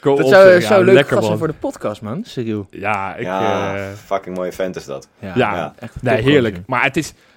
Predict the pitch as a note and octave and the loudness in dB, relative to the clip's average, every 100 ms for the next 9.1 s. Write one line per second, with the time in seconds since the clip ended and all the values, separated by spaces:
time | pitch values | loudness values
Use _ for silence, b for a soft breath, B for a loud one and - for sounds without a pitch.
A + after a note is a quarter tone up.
0 | - C3 B2+ E3+ - F#3+ E3 C3+ D3 E3 | -16 -2 2 2 0 -2 -2 -4 -4 -2
1 | G#3 E3+ G3 G3+ D3 G#2 G2 F2 E2+ F2+ | -4 -2 -4 -4 -4 -4 -4 -6 -8 -8
2 | D2 C#2+ D2+ D#2 A2 A2 A#2 C#3 A2 D#3+ | -8 -10 -12 -8 -8 -6 -4 -4 -2 -2
3 | D#3+ - A#2 G2+ G2+ G#2+ - E2 D#2+ D#2+ | -2 -6 -4 -4 -6 -8 -4 -2 -2 -4
4 | - D3 G#2+ A2+ B2+ D3 F#3 E3+ G#3+ C#4 | -6 -6 -8 -6 -2 0 0 -4 -4 -4
5 | C#3 A2+ A2 C3 - - D#3 D#3+ G3+ G#3+ | -4 -6 -4 -4 -4 -2 -2 -2 -4 -2
6 | A2 E3+ F#3 E3 G#3+ D#3+ C3 E3 D3+ D3+ | -2 -4 -4 -4 -4 -4 -4 -4 -6 -4
7 | C#3+ C#3 - B2 A2+ G#2+ A2+ G#2+ F#2+ E2+ | 0 0 0 0 2 2 0 -2 -2 -4
8 | D#2+ D#2+ D#2 D#2 D2+ F#2+ - A2 G2 C#2 | -6 -8 -8 -10 -10 -10 -10 -6 -6 -6